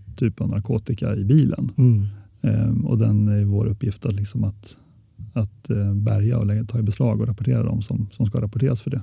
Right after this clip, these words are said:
Speaker 2: Men hade båda de här, det var två personer som kom ut, eller?
Speaker 1: Ja, det var två bilar, men det var väl, eh, typ en tre, fyra pers i varje bil.
Speaker 2: Hade alla kamouflage?
Speaker 1: Eh, ja, den första bilen där hade, två killar hade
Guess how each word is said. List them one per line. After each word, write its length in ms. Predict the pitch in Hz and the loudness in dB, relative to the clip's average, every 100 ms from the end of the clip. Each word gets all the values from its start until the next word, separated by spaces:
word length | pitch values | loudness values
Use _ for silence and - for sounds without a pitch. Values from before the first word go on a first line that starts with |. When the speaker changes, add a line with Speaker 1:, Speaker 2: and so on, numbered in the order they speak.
| - | -2
Speaker 2:
Men 80 | 143 | 2
hade 120 | 151 | 4
båda 480 | 143 208 190 180 240 | 4 0 0 0 0
de 120 | 202 | 4
här, 160 | 127 120 | 4 2
det 100 | 135 | 0
var 60 | |
två 220 | - 226 | 0 0
personer 340 | 196 135 127 110 | 2 0 0 0
som 140 | 107 | -4
kom 140 | 110 110 | -2 -2
ut, 180 | 98 | -2
eller? 200 | 110 135 131 | -4 -6 0
Speaker 1:
Ja, 480 | 131 131 135 143 139 | 4 6 8 6 6
det 60 | 139 | 6
var 200 | 156 156 | 4 4
två 260 | - 160 | 4 6
bilar, 500 | 156 131 135 151 127 | 8 6 6 6 6
men 140 | 120 120 | 6 6
det 80 | |
var 160 | 120 127 | 6 4
väl, 240 | 131 123 | 6 6
eh, 380 | 123 117 113 110 | 6 4 4 2
typ 160 | 107 107 | 2 0
en 80 | 104 | 0
tre, 200 | 123 107 | 2 2
fyra 200 | 113 107 | 2 2
pers 260 | 127 - | 0 0
i 40 | 123 | 0
varje 200 | 107 110 | 2 4
bil. 300 | 117 104 92 - - - - | 2 2 -2 -6 -20 -20 -4
Speaker 2:
Hade 240 | 135 165 | 0 0
alla 360 | 160 139 180 226 | 0 0 0 0
kamouflage? 640 | 170 135 107 110 101 - - - | 0 0 -2 -4 -6 -12 -8 2
Speaker 1:
Eh, 60 | 127 | 6
ja, 460 | 123 131 143 160 | 6 6 6 6
den 260 | 156 160 147 | 4 4 2
första 280 | 170 160 170 | 0 -2 0
bilen 260 | 127 113 | 2 4
där 280 | 107 113 117 | 2 2 0
hade, 880 | 107 117 110 110 107 104 104 101 104 147 143 151 - - | 0 2 2 2 2 2 2 2 0 -2 -10 -12 -12 -2
två 140 | 143 | 0
killar 300 | 123 131 120 | 2 2 4
hade 360 | 120 117 113 | 2 2 0